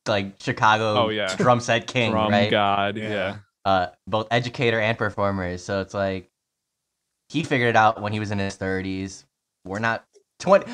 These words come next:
Speaker 1: like, everyone puts so much pressure on your twenties, but we're still
Speaker 2: Yeah,
Speaker 1: very young.
Speaker 2: it's
Speaker 1: There's
Speaker 2: like,
Speaker 1: still a lot to learn, you know?
Speaker 2: uh-huh.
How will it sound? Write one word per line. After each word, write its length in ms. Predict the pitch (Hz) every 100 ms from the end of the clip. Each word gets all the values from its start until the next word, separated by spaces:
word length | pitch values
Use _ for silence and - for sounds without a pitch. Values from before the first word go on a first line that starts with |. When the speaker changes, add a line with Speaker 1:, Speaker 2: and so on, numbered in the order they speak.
| -
Speaker 1:
like, 120 | 196
everyone 220 | 220 285
puts 120 | 240
so 80 | 240
much 180 | 226 220
pressure 260 | 185 202 170
on 80 |
your 80 | 147
twenties, 320 | 139 175 175
but 100 | 123
we're 120 | 139 151
still 180 | -
Speaker 2:
Yeah, 60 | 135
Speaker 1:
very 200 | 143 143
young. 220 | 117 135
Speaker 2:
it's 80 | 110
Speaker 1:
There's 140 | 117
Speaker 2:
like, 20 | 107
Speaker 1:
still 140 | 139
a 20 |
lot 200 | 123 123
to 60 | 110
learn, 240 | 107 117
you 60 | 98
know? 120 | 104
Speaker 2:
uh-huh. 280 | 117 104